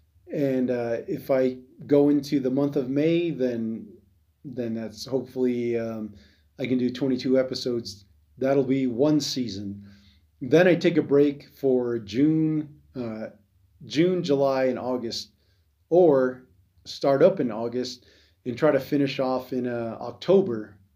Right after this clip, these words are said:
by Halloween." And, um, that way I can enjoy November and December before starting back up in January again.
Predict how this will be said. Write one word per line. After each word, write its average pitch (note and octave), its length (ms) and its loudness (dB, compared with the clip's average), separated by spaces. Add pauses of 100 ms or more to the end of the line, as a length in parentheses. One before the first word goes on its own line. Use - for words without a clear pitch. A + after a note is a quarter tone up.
by A#2+ 280 -2
Halloween." C3+ 840 0 (680)
And, C3 320 -2
um, A#2 540 -6
that C#3+ 320 0
way C3+ 520 0
I C3+ 180 -6
can C3+ 200 -2
enjoy C3 840 0 (240)
November D3+ 760 2
and C#3 220 -6
December A#2+ 680 -4
before A#2+ 380 -6
starting B2+ 440 0
back A#2+ 260 -4
up B2+ 140 -4
in A#2 120 -6
January A2 640 -4
again. F#2+ 360 -12